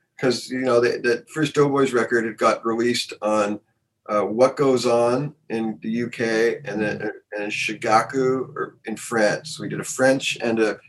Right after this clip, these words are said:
British release of that record, the first record, um, in eighty-seven. Um, and so in eighty-nine we went over, and I think we,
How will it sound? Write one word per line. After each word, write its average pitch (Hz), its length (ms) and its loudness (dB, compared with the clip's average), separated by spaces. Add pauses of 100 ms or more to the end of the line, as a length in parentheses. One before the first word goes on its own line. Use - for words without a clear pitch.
(180)
British 123 340 4
release 107 320 -2
of - 80 -18
that 95 200 -6
record, 90 340 -6
the 90 60 -18
first - 320 -4
record, 95 340 -2 (640)
um, 107 200 -2
in 104 100 2
eighty-seven. 101 720 0 (340)
Um, 101 480 0 (160)
and 107 400 0 (480)
so 113 520 4
in 107 180 -2
eighty-nine 120 760 4
we 123 120 4
went 117 180 4
over, 110 580 2 (200)
and 101 460 0 (160)
I - 60 -20
think 113 200 -2
we, 104 220 0